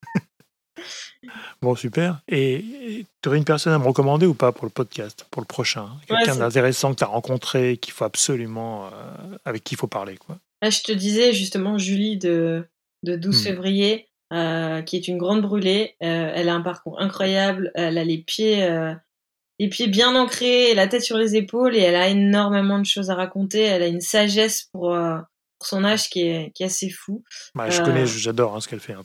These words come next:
Speaker 1: Enfin,
Speaker 2: ouais.
Speaker 1: c'est, c'est
Speaker 2: Et, euh, et oui, je peux que te recommander Julie, du coup.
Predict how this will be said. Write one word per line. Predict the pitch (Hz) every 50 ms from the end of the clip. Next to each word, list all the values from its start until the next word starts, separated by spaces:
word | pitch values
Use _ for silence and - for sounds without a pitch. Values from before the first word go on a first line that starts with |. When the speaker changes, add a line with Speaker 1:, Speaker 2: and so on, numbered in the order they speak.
| - -
Speaker 1:
Enfin, | - 180 190
Speaker 2:
ouais. | 185 180 175
Speaker 1:
c'est, | 170 - _ _ _ _ _ _ _ _ _ _ _ _ _ - - - - 180
c'est | 180
Speaker 2:
Et, | 175 175 170
euh, | 170 170 170 170 170 165 -
et | 170 180 180
oui, | 175 180 190 190 180 170
je | 165 - -
peux | - 170
que | - 214 202
te | 202 -
recommander | - 180 175 175 170 165 165 160 160 160
Julie, | 160 156 160 156 156 147
du | 151 151 147
coup. | -